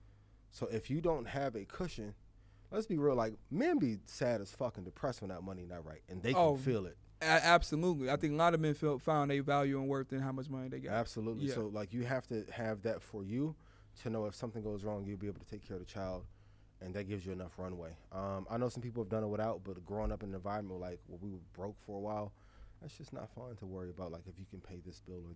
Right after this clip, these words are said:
Speaker 1: that bill. Um, as far as marriage, um,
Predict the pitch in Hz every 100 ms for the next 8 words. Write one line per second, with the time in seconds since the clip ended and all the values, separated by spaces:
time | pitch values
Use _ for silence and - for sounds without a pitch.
0 | 90 82 85 87 82 - - - - -
1 | - 95 90 87 85 85 85 - - -
2 | - 143 131 95 104 107 104 - - -
3 | - - - - - - - - - -
4 | - - - - - - - - - -
5 | - 113 123 127 135 143 147 151 156 156
6 | 160